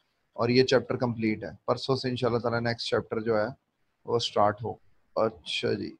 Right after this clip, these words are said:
अब, अ, क्वेश्चन में क्या है कि जब आपके पास multiple projects हैं तो उसमें फिर आप कैसे preference देते हैं कि किस प्रोजेक्ट को आप choose करेंगे, ठीक है। अ, वो कहता है Botany Bay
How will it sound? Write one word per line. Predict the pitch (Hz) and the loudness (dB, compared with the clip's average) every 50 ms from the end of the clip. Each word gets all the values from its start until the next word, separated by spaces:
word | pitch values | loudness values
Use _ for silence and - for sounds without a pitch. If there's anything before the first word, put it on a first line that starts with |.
| _ _ _ _ _ _ _ _ _ _ _ _ - | _ _ _ _ _ _ _ _ _ _ _ _ 2
अब, | 131 139 139 147 | 2 4 4 6
अ, | 151 156 156 151 147 - - - 131 135 131 131 131 131 127 - | 6 6 6 4 2 0 -2 0 4 6 6 6 6 4 2 -2
क्वेश्चन | 135 131 - - 165 165 | -4 -4 -2 -2 0 2
में | 165 165 165 156 | 2 2 2 4
क्या | - 147 131 131 | 6 8 8 10
है | 131 131 139 160 | 8 8 6 4
कि | 170 - _ - 139 127 127 127 123 123 120 101 - - 120 | 0 -4 _ 0 2 2 4 4 4 4 2 0 -4 -8 -4
जब | 123 127 120 113 117 | 0 0 2 4 6
आपके | 123 120 120 113 110 135 131 | 6 6 6 4 2 4 4
पास | 139 135 127 123 127 | 6 4 4 2 0
multiple | 123 123 113 - 131 135 147 139 | 0 2 0 0 0 0 0 2
projects | 131 135 120 113 120 120 120 - - 127 | 2 2 2 4 2 0 -2 -2 -2 -2
हैं | 127 139 165 - _ _ _ _ _ _ _ _ _ _ _ _ _ - | -2 -2 -4 -8 _ _ _ _ _ _ _ _ _ _ _ _ _ 2
तो | 135 - - - | 2 2 2 0
उसमें | 147 143 - - - 156 160 165 165 165 160 | -2 -2 -2 -2 0 4 6 6 6 6 6
फिर | 165 165 156 | 6 6 8
आप | 151 143 139 139 139 139 135 - _ - | 8 8 10 8 8 6 4 -2 _ 6
कैसे | 147 139 139 - - 160 160 156 156 151 143 - | 6 6 6 6 6 6 8 8 6 6 4 4
preference | - 135 123 - - 139 143 131 123 | 4 4 4 4 0 0 0 4 4
देते | 131 123 - - 131 | 4 4 4 2 2
हैं | 131 131 131 | 2 2 2
कि | 139 135 | 0 0
किस | - 151 147 147 | 0 0 0 2
प्रोजेक्ट | - - 131 120 123 123 104 | 4 4 4 4 4 2 4
को | - 127 | 4 4
आप | 120 117 117 - | 4 4 2 -2
choose | - 117 113 - - - | -6 -6 -6 -8 -8 -10
करेंगे, | 104 98 92 90 85 - _ _ _ _ - | -8 -8 -8 -12 -14 -18 _ _ _ _ -14
ठीक | - 135 131 | -14 -8 -6
है। | 156 151 156 - _ _ _ _ _ _ _ _ _ - - - _ _ _ _ _ _ _ _ _ _ _ _ _ - - - - - - - - _ _ _ - | -6 -6 -6 -10 _ _ _ _ _ _ _ _ _ -6 -6 -6 _ _ _ _ _ _ _ _ _ _ _ _ _ -20 -20 -20 -20 -20 -20 -20 -20 _ _ _ 2
अ, | 123 123 123 | 4 4 6
वो | 123 139 | 4 6
कहता | 147 160 143 139 165 165 165 | 6 6 6 8 10 10 10
है | 165 165 - - - 127 117 | 8 8 4 -2 -8 4 8
Botany | 135 135 139 143 - - 175 180 170 | 10 10 10 8 4 2 2 2 6
Bay | 139 135 131 | 8 10 10